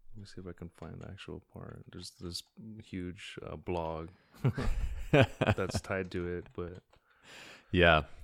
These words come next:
Speaker 2: that's what's fun about doing the podcast too, is we're just revealing it to ourselves right now. We're not doing this off, um, a script or particular type of item. I used to try to do that with you. I'd be like,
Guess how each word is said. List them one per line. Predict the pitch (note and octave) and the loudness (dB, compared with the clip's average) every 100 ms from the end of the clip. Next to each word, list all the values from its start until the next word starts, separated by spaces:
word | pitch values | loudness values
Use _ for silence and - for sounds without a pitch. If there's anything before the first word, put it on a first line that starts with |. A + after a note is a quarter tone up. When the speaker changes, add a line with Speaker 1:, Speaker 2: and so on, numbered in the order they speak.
| - - | -4 6
Speaker 2:
that's | G2+ C3 | 6 6
what's | - | 2
fun | - G#2+ | 4 6
about | G#2 | 6
doing | G2 | 6
the | E2+ F#2 | 2 2
podcast | E2+ F2 D#2 - | 2 2 -4 0
too, | F2 D#2+ | 2 2
is | C#2+ - - _ _ _ _ - | 0 -6 -12 _ _ _ _ -8
we're | E2+ E2+ | -2 0
just | E2+ - - - | -2 -6 -12 -6
revealing | D2+ D2+ D2 C#2 | -4 -2 -2 -4
it | - | -4
to | D2+ | -4
ourselves | C#2 - C#2+ C2+ | -2 -2 -4 -4
right | C2+ | -6
now. | C#2 C#2 B1+ | -4 -6 -4
We're | |
not | C#2+ C#2 - | -4 -6 -6
doing | C#2+ C2 | -8 -8
this | B1+ - | -10 -8
off, | C2 - - | -8 -8 -12
um, | - - - - _ _ _ _ _ - | -10 -10 -12 -16 _ _ _ _ _ -10
a | - | -4
script | - F2+ D#2+ - - - - | 0 2 0 -2 -12 -10 -8
or | C#2 B1+ B1 B1 - _ _ _ - | -6 -6 -8 -10 -14 _ _ _ -8
particular | - D2+ D2 C#2 | -8 -6 -6 -6
type | - C#2 - | -6 -8 -6
of | |
item. | C2+ C#2+ C2 - | -4 -4 -6 -2
I | E2+ | 2
used | G2 F#2 | 2 2
to | - | -2
try | F2 D2 | 0 0
to | |
do | C#2 C#2+ | 0 -4
that | C#2+ | -4
with | D2 - | -4 -2
you. | E2 D2+ | 0 0
I'd | C#2+ | 0
be | C#2+ | -4
like, | C2+ - | -6 -8